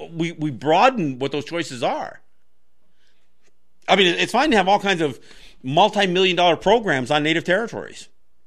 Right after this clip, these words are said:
And, and, and it's fine to be, to be, uh, one of the more affluent native territories. And the Seneca Nation is one of them. But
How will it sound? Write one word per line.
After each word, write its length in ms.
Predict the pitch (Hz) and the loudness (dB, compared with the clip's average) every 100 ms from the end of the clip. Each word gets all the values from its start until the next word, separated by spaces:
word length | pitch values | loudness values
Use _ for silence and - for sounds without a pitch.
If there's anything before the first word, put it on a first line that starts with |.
| - - - - - | -20 -20 -20 -20 -6
And, 400 | 139 165 165 160 - - - | 0 0 0 -4 -10 -16 -6
and, 240 | 151 156 - | -4 -4 -4
and 180 | 160 156 | -4 -2
it's 180 | 147 - | -2 -2
fine 300 | 170 202 208 | 4 4 4
to 100 | 175 | 0
be, 300 | 170 170 - - - - 120 | -4 -6 -8 -18 -20 -20 -8
to 100 | 151 | -4
be, 320 | 160 156 - - | -2 -2 -6 -2
uh, 320 | 147 139 127 | 2 4 2
one 200 | 127 160 | 0 -2
of 60 | 147 | -2
the 60 | |
more 180 | 151 160 - | -2 -2 2
affluent 640 | 156 196 202 170 139 131 | 2 2 2 -2 -2 -2
native 260 | 131 117 101 | -2 -2 -4
territories. 720 | 127 107 - 95 85 - - - - - | -4 -4 -6 -10 -12 -16 -20 -20 -20 -4
And 160 | 208 233 | -2 0
the 40 | |
Seneca 260 | 226 285 247 | 0 0 0
Nation 260 | 269 269 | -2 -4
is 80 | 240 | -4
one 160 | 277 311 | -4 -6
of 60 | |
them. 120 | 95 - - - - - - - - - - - - - - - - - | -8 -16 -20 -20 -20 -20 -20 -20 -20 -20 -20 -20 -20 -20 -20 -20 -20 0
But 220 | 135 196 | 2 2